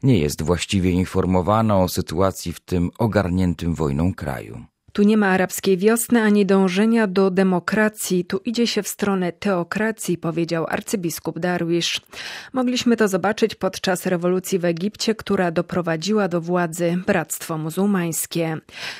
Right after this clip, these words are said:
Speaker 2: Dżihadyści z całego świata przyjeżdżają do tego regionu, tworząc różne radykalne frakcje. Katolicki hierarcha libański skrytykował również Zachód za to, że próbuje narzucić swoją wizję demokracji,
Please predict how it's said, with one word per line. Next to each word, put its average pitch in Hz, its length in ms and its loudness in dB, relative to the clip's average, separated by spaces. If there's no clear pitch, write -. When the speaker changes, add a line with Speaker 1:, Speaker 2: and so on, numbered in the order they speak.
Speaker 2:
Dżihadyści 170 680 0
z - 60 -4
całego 170 320 0
świata 208 380 0
przyjeżdżają 208 680 2
do 208 100 0
tego 202 260 2
regionu, 208 440 2
tworząc 220 600 0
różne 214 460 2
radykalne 180 680 0
frakcje. 170 680 -4
Katolicki 160 580 -2
hierarcha 165 480 -2
libański 175 580 0
skrytykował 208 720 0
również 208 400 2
Zachód 190 500 -2
za 196 240 0
to, 226 180 0
że 196 140 2
próbuje 196 580 0
narzucić 196 540 0
swoją 185 400 0
wizję 208 320 2
demokracji, 185 880 0